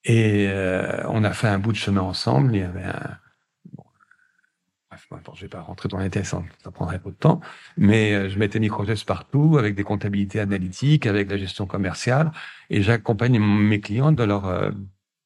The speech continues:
euh, dans, dans, dans leur gestion. Euh, et puis, euh, Mi-, euh, C C M X, euh, dans les années, euh, au milieu des années quatre-vingt-dix, a eu envie de,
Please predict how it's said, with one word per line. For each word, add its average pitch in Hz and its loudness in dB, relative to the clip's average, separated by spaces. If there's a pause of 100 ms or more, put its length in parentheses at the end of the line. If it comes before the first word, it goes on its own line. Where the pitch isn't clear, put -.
(680)
euh, 95 -2
dans, 101 -4
dans, 101 -4
dans 101 0
leur 110 2
gestion. 104 -4 (600)
Euh, 101 0 (100)
et 131 2
puis, 123 2
euh, 98 -4
Mi-, 110 0 (340)
euh, 101 -2
C 113 0
C 113 2
M 107 4
X, 113 -2
euh, 101 -2 (460)
dans 92 0
les 101 2
années, 101 4
euh, - -8
au - -6
milieu 104 2
des 101 -2
années 98 2
quatre-vingt-dix, 98 0
a 98 0
eu 98 0
envie 98 2
de, 95 -2